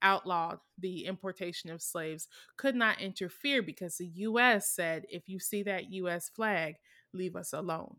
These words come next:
You cannot interfere with our people." So they were good to go. They're free to go. You know, they were able to continue to, um, do this until they were able,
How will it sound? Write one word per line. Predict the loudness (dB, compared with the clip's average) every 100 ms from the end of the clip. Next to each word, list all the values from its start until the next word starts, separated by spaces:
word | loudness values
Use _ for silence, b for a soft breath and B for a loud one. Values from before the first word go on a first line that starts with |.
| -12
You | -10
cannot | -6 -6 -4
interfere | -6 -8 -6 -6 -4
with | -6
our | -8
people." | -6 -8 -8 -12 -14 b b
So | -2 2 6
they | 8 8 6 0
were | 0 0 0 -4 _ _ _ _
good | 0 2
to | 0
go. | 0 0
They're | 0 -4
free | 0 0
to |
go. | 2 0 0 -10 _
You | -6
know, | -4
they | -2
were | -2 -2
able | -2 -2
to | -6
continue | -6 -6 -4 -2 -2 -4 -8
to, | -6 -6 -6 -10 -12 B B B
um, | -2 -2 0
do | 0 2
this | 2 0 -4
until | -6 -4 2 4 4 2 -4 _ _ _
they | -4
were | -2
able, | -2